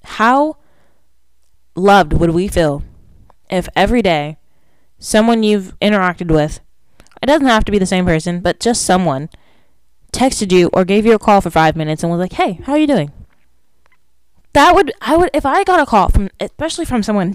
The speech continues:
different every day, my goodness, I would never have a sad day. And when I did have a sad day, it would be turned right around after that call. I'd be like, "Oh,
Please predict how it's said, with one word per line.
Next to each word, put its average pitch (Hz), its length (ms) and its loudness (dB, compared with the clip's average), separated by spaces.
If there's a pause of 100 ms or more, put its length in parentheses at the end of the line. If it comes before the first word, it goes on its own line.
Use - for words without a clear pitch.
different 214 420 0
every 285 240 4
day, 349 360 4 (500)
my 233 200 -2
goodness, 196 460 -4
I 214 120 2
would 302 140 2
never 214 260 2
have 196 140 2
a 190 40 -2
sad 185 200 -2
day. 185 240 -6 (440)
And 226 160 2
when 226 120 4
I 214 80 4
did 208 140 2
have 247 140 0
a 262 40 0
sad 262 220 -2
day, 302 240 0 (580)
it 233 60 4
would 233 100 4
be 233 100 -2
turned 233 300 0
right 196 200 2
around 180 320 0 (720)
after 214 220 -6
that 208 160 -4
call. 190 240 -8
I'd - 100 -12
be 262 60 -6
like, 320 180 -10
"Oh, 330 180 -4